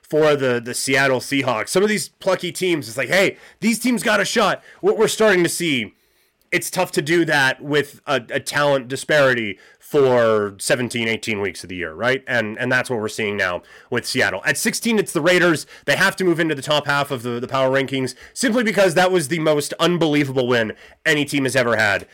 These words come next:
um, in the history of the National Football League. And as a Raider fan, for at least the next couple of weeks, I'm gonna back off of the,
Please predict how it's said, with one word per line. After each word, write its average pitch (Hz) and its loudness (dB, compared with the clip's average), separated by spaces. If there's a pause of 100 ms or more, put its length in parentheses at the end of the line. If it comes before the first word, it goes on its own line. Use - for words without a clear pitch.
(180)
um, 110 -2
in 120 -2
the 113 -2
history 120 -2
of 104 -2
the 107 -2
National 101 -2
Football 95 -6
League. 85 -12
And 131 2
as 127 -4
a 123 -2
Raider 202 2
fan, 170 0 (160)
for 190 2
at 180 2
least 240 -2
the 254 0
next 214 -2
couple 175 -4
of 147 -4
weeks, 160 0
I'm 180 0
gonna 180 2
back 156 0
off 151 0
of 127 -4
the, 131 -2